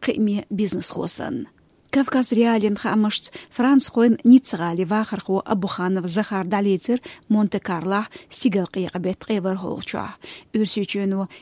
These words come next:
Интерполе хол түн хукак киех дайтин шайкал кыйтир полицину издалацарх.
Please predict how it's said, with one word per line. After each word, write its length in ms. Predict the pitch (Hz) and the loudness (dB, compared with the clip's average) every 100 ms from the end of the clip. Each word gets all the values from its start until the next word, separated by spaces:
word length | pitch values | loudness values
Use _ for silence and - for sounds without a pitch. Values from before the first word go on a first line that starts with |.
| - | 4
Интерполе 680 | 262 262 220 - 202 185 185 | 8 8 4 0 -4 -2 -4
хол 220 | - 185 | -4 -6
түн 240 | - 226 208 | 0 0 0
хукак 320 | - 202 - | -6 -8 -6
киех 320 | - 233 226 | 0 2 2
дайтин 420 | 185 175 165 - 180 | -4 -4 -4 -4 -4
шайкал 480 | - 170 - 165 170 | -4 -6 -6 -6 -6
кыйтир 460 | 208 180 - 226 | -6 -6 -2 -4
полицину 640 | - 208 190 - 185 185 185 - - | -2 -4 -4 -4 -2 -2 -4 -10 -12
издалацарх. 880 | - 185 170 180 - - - - - | -8 -6 -4 -4 -6 -8 -8 -12 -16